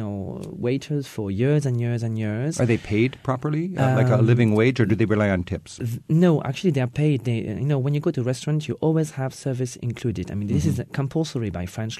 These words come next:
Speaker 1: law. Fifteen percent is always included in the price you
Speaker 2: And that
Speaker 1: pay.
Speaker 2: goes to the owner of the restaurant or the service?
Speaker 1: That goes to the service.
Speaker 2: Really?
Speaker 1: So, I mean, i-, for example, you,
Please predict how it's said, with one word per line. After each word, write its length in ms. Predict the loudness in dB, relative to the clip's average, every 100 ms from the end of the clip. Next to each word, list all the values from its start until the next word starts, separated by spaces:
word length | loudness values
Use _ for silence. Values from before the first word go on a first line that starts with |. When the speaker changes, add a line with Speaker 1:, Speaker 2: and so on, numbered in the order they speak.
| -4
Speaker 1:
law. 140 | -2 -4 -10 -20 _
Fifteen 360 | -8 -4 -4
percent 400 | -4 -4 -4 -4 -4
is 60 |
always 300 | -4 -4 -2 -2
included 560 | -4 -4 -2 -2 -4 -14 _
in 360 | -4 0 0 -2
the 100 | -4 -6
price 300 | -4 -4 0
you 40 | 4
Speaker 2:
And 60 | 6
that 100 | 6
Speaker 1:
pay. 60 | 4
Speaker 2:
goes 100 | 4
to 100 | 2
the 100 | -2
owner 240 | 4 6 6
of 60 | 4
the 40 | 2
restaurant 380 | 0 2 0 0
or 160 | 2 4
the 80 | 2 0
service? 180 | 0 0
Speaker 1:
That 80 | 2
goes 140 | 2 0
to 60 | -4
the 80 | -6
service. 500 | -8 -8 -10 -8 -4
Speaker 2:
Really? 180 | -2 -2
Speaker 1:
So, 380 | 0 2 4 2
I 40 |
mean, 180 | 0 -2
i-, 100 | -4 -6 _ _ -12
for 60 | -6
example, 240 | -6 -4 -6
you, 60 | -6